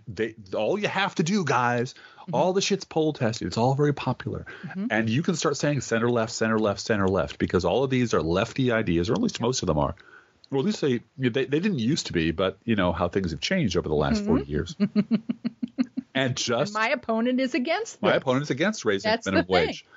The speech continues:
Speaker 2: Yeah.
Speaker 1: for working mothers. My
Speaker 2: Yeah.
Speaker 1: opponent's against the Violence Against Women Act for reasons I don't understand. And if you simply apply the appropriate English language rule, that means my,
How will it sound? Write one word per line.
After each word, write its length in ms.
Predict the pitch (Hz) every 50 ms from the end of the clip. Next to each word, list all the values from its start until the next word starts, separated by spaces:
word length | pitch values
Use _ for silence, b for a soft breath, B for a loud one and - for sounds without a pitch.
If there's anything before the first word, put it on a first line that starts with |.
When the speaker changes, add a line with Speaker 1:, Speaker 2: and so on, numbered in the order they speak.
| B B
Speaker 2:
Yeah. 80 | 349 480 523
Speaker 1:
for 80 | - 113
working 440 | 107 113 110 104 - - 98 98
mothers. 520 | 95 90 90 76 73 65 60 - - - - b b b b b b -
My 80 | 123
Speaker 2:
Yeah. 60 | 180
Speaker 1:
opponent's 360 | 196 185 160 156 165 190 170 156
against 460 | 139 123 160 185 214 220 - - _ _ - -
the 60 | 95
Violence 580 | 104 104 107 107 104 95 90 - - - - -
Against 360 | 110 92 110 107 92 85 -
Women 220 | 101 101 95 92 87
Act 240 | 85 76 71 73 -
for 120 | - - 92
reasons 440 | 82 87 90 82 82 87 80 78 85
I 80 | 80
don't 220 | 78 85 85 80 78
understand. 580 | 73 73 - - - - 78 73 71 - - B B B B B
And 120 | - 117 120
if 120 | 120 -
you 280 | 127 120 117 117 117 - _
simply 500 | - - - 151 139 127 127 113 110 104 - _ _ _ -
apply 480 | - 120 - - - 120 117 113 110
the 220 | 101 107 98 95 98
appropriate 480 | 95 - 127 117 110 - 107 98 - 113
English 320 | 113 113 107 104 - -
language 340 | 113 104 107 101 95 85 85
rule, 640 | 95 98 110 123 156 143 110 98 98 98 98 - B B B B B B B
that 120 | 127 151
means 140 | 165 160 147
my, 160 | 156 135 131